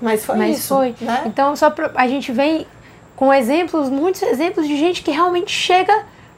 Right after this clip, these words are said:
Speaker 2: perdido, chega na faculdade, tá se formando e não tá no, no, não tá fazendo o que quer, não tá fazendo o que gostaria, mesmo que lá no fundo saiba o que gostaria.
Speaker 1: É verdade.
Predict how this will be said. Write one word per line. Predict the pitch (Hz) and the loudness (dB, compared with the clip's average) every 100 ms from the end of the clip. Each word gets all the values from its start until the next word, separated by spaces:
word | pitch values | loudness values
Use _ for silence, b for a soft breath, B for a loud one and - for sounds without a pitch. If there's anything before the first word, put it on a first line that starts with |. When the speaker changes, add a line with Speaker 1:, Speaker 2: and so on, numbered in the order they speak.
| - - | -10 2
Speaker 2:
perdido, | 403 415 453 415 | 4 6 4 2
chega | - 269 302 | 0 -2 0
na | 285 | -2
faculdade, | 285 285 311 320 302 302 349 | -2 -2 2 6 6 4 2
tá | 330 | 0
se | 320 311 | 0 -4
formando | 359 381 403 349 359 453 427 - B B B B B B B B B B - - - - | -2 -2 -2 -2 -2 -4 -6 -16 B B B B B B B B B B -20 -20 -20 0
e | 330 359 - - - - - 311 | 2 2 -2 -16 -20 -20 -6 0
não | 330 349 | 2 4
tá | 339 349 | 4 4
no, | 370 320 | 2 -4
no, | 269 - 247 | -6 -8 -6
não | 285 277 | -4 2
tá | 302 | 2
fazendo | 311 294 269 | 2 -2 -2
o | 247 | -6
que | 262 | -10
quer, | - 240 233 | -2 2 2
não | 226 | 0
tá | 226 240 | -2 -2
fazendo | 240 226 226 | 0 0 0
o | 220 | -4
que | 226 | -4
gostaria, | 214 214 240 220 226 240 240 233 - | -4 -2 2 2 2 2 0 -2 -8
mesmo | 226 269 381 392 | -2 2 2 0
que | 330 339 | -4 -2
lá | 302 | -2
no | 294 | -2
fundo | 269 302 285 294 | -6 -6 -6 -6
saiba | - 240 233 240 | 0 4 4 0
o | |
que | 233 226 | -8 -4
gostaria. | 226 226 220 202 160 160 | -4 -2 -2 -2 -4 -2
Speaker 1:
É | 196 | -2
verdade. | 196 220 220 180 | -2 0 0 -2